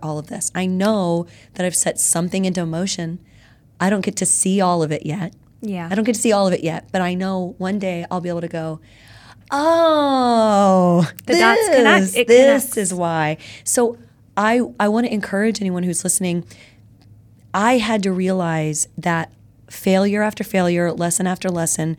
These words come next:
Speaker 1: rug pull after rug pull was all getting me to this moment
Speaker 2: Mm-hmm.
Speaker 1: where I would finally make the choice to listen to what I was being called to do.
Speaker 2: Yes.
Speaker 1: And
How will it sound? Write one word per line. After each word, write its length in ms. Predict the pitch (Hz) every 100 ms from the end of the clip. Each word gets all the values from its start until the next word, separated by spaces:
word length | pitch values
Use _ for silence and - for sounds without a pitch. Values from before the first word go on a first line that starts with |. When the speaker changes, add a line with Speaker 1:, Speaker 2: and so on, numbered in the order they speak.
| - - -
Speaker 1:
rug 260 | 170 170 175
pull 180 | 196 196
after 220 | 196 214
rug 220 | 202 190
pull 300 | 185 170 165
was 180 | 170 170 -
all 200 | 175 190
getting 220 | 196 185
me 80 | 170
to 80 |
this 280 | 170 156 -
moment 640 | 156 151 156 180 226 - -
Speaker 2:
Mm-hmm. 320 | 214 175 190
Speaker 1:
where 140 | 190 185
I 120 | 180
would 160 | 170 165
finally 480 | - 180 185 190
make 380 | 196 185 185 190
the 80 | 247
choice 760 | - 240 220 147 - - - - _ _ _ _ _ _ _ -
to 160 | 170
listen 760 | 165 165 160 - 185 190 247 - - _ _ _ -
to 100 | -
what 200 | 165 170
I 120 | 165
was 180 | 165 160
being 220 | - 160
called 320 | 156 165 151 -
to 100 | 143
do. 300 | 151 190 - - -
Speaker 2:
Yes. 640 | - 190 190 214 - - - - - - -
Speaker 1:
And 280 | 202 190